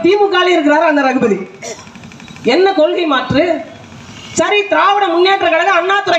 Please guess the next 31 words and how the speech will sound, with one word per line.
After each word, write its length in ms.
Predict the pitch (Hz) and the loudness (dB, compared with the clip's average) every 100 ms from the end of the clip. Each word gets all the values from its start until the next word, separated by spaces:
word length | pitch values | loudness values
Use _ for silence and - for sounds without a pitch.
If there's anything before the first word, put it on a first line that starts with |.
| 320 | 0
கையில 220 | 370 349 | -2 -2
இருந்தது, 260 | 330 370 370 | 0 0 0
திரும்ப 180 | 359 - | -2 0
கருணாநிதி 440 | 320 392 427 427 392 | 0 2 0 -2 -2
கைக்கு 240 | 392 370 349 | -2 0 0
வந்தது. 240 | 349 302 - - - - - - | 0 -2 -8 -16 -20 -20 -14 -2
வந்த 200 | 302 381 349 | 0 0 0
பிறகு 180 | 349 370 | 0 0
ஐயா 160 | 330 320 285 | 2 0 0
எம் 100 | 330 | 0
ஜி 60 | 349 | 0
ஆர் 120 | 339 285 | 0 2
அதிமுக 420 | 349 381 339 302 294 285 | 0 0 0 2 2 4
உருவாக்குனார். 460 | 302 294 262 220 - - | 2 0 0 -2 -2 -2
ஏன் 140 | 339 330 | 0 2
தெரியுமா? 260 | 311 330 320 208 - - - - - - | 2 2 0 -2 -10 -18 -20 -20 -16 -2
கருணாநிதி 560 | - 339 392 381 359 381 359 | 0 0 0 0 -2 -4 0
திருடிட்டார், 560 | 370 359 285 277 339 - 202 | 2 2 0 -2 -2 -4 -2
நான் 220 | 233 294 | 0 2
சொல்லல. 240 | 302 294 269 - - - - - - - 226 | 2 0 -2 -4 -16 -20 -20 -20 -20 -6 0
அவர் 180 | 339 330 | 2 2
ஒரு 60 | 311 | 0
பெரிய 140 | 359 - | -2 0
களவாணி 340 | 311 381 381 381 359 | 0 2 2 2 0
பையன், 260 | 359 330 - | 0 0 0
நான் 180 | 370 381 | 0 0
சொல்லல, 200 | 381 359 269 | 2 0 2
எம் 100 | 339 | 2
ஜி 80 | 403 | 4
ஆர் 140 | 392 330 | 2 0
சொன்னார். 240 | 311 240 | 0 -2